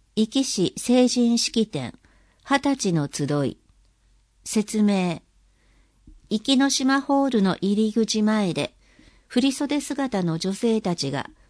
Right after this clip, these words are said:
ピースサインをしています。写真終わり。今月の題字、小野いろはさん。石田小学校三年。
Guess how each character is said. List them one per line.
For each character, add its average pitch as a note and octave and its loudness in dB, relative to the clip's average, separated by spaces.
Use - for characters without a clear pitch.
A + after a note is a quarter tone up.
ピ B3 4
ー - -2
ス B3+ -4
サ B3 0
イ A#3 0
ン F3+ 0
を D3 -2
し - -6
て D#3 -6
い D3 -2
ま C#3+ -4
す。 - -12
写 G#3 0
真 A3+ -2
終 E3 0
わ E3 0
り。 D#3 -4
今 B3+ 2
月 B3+ 0
の A#3+ 4
題 G#3 2
字、 F#3 -4
小 G#3 4
野 B3 4
い C4+ 2
ろ B3+ 2
は G3 -2
さ C#3+ -8
ん。 - -10
石 A#3 -2
田 B3+ 0
小 B3 4
学 B3 -2
校 C3+ -4
三 F3 -2
年。 D#3+ -4